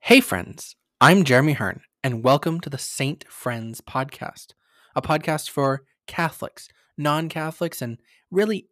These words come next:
anyone interested in learning about the lives of some ordinary people who lived extraordinary lives and answered God's call to holiness. The first half of the thirteenth century was a great time for saints, well, future saints,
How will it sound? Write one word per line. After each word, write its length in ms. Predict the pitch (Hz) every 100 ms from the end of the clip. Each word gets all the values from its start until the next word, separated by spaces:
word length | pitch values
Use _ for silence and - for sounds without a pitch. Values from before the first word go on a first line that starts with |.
| -
anyone 380 | 233 269 247
interested 480 | 233 147 131 - 135
in 180 | 127 123
learning 300 | 120 139 170
about 180 | 165 170
the 60 |
lives 420 | 170 113 101 95 - -
of 100 | 135
some 200 | 135 139 -
ordinary 480 | 156 160 147 139 135
people 420 | - 113 - - _ _ - _
who 100 | 151
lived 240 | 151 135 - -
extraordinary 920 | 170 - - 175 151 147 139 139 143
lives 440 | 117 98 107 - _ _ -
and 120 | 139
answered 420 | - 139 139 151 143
God's 360 | 117 113 113
call 420 | - - 127 127
to 140 | 135 135
holiness. 680 | - 113 110 117 - - - _ _ _ _ _ _ -
The 80 |
first 400 | 139 - 277 -
half 260 | - 135 143
of 120 | 135
the 60 | 123
thirteenth 500 | - 143 - 151 143
century 480 | - 110 - - - _ _ _
was 140 | 147
a 20 | 143
great 580 | 123 127 127 135 -
time 460 | - - 127 117 113
for 160 | 104 120
saints, 540 | - 113 - - - -
well, 320 | 139 123 - _ _ _ -
future 300 | 240 - 120
saints, 460 | - 95 - -